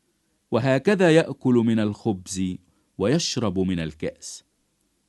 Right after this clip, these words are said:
لأن الذي يأكل ويشرب بدون استحقاق يأكل ويشرب دينونة لنفسه، غير مميز جسد الرب. من أجل هذا فيكم كثيرون ضعفاء ومرضى،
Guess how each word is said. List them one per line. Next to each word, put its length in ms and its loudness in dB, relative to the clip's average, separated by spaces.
لأن 360 2
الذي 440 4
يأكل 460 2
ويشرب 800 0
بدون 680 2
استحقاق 880 -4
يأكل 500 4
ويشرب 840 2
دينونة 680 2
لنفسه، 920 -2
غير 400 2
مميز 680 2
جسد 600 -2
الرب. 320 -6
من 140 0
أجل 220 2
هذا 480 6
فيكم 480 4
كثيرون 680 4
ضعفاء 800 0
ومرضى، 680 2